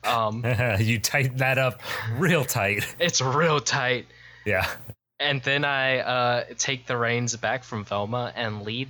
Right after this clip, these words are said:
Speaker 1: the skeleton horse out of the stall.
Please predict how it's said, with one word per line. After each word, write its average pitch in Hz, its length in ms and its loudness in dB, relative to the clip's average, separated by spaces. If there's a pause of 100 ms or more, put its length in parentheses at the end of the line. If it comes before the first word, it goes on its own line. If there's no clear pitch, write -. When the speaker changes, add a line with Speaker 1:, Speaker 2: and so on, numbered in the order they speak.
Speaker 1:
the 120 160 0
skeleton 139 680 0
horse 131 440 0
out 113 240 -2
of 127 240 -4
the 107 260 -2
stall. 107 800 0